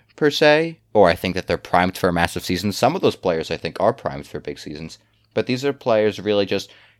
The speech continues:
to keep an eye on, people that aren't being spoken enough about, even though they should be spoken about more for one reason or another. So, I'm gonna go from the worst team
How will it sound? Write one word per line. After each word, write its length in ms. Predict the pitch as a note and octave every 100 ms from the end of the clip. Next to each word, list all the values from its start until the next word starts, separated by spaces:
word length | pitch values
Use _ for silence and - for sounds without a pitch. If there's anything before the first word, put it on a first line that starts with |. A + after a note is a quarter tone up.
| _
to 100 | -
keep 220 | - C#3
an 80 | G#2+
eye 220 | G2 F2
on, 180 | D2+ C#2+
people 300 | - G2+ F#2+
that 260 | F2+ F2+ - _ _ -
aren't 240 | A2 B2
being 160 | G#2+ G2+
spoken 460 | - G2+ F#2+ E2
enough 360 | D2 D2 C#2+ -
about, 480 | - D#2 D2+ C#2+ - -
even 240 | F#2+ E2+ F#2
though 340 | F2 F2 E2+ _ _ _ -
they 140 | F#2
should 400 | - - E3+ C3+
be 80 | F#2
spoken 560 | - F2+ E2 E2 D#2+ -
about 260 | - E2
more 520 | E2 F2 G2 E2 D2 - _ _ -
for 100 | F2+
one 200 | F#2+ F2+
reason 440 | E2+ D#2+ F2+ F2+
or 300 | F2 D#2+ D#2 -
another. 380 | F#2 F2+ - - _ _ _ _ _ _ _ _
So, 880 | - - - - C3 F2+ E2+ B2 -
I'm 220 | E2 E2+
gonna 160 | F2 F2
go 460 | F2 E2+ E2+ E2+ _
from 300 | - F2 E2
the 80 |
worst 340 | D#2+ G#2+ C3+ -
team 420 | B2+ A#2 B2+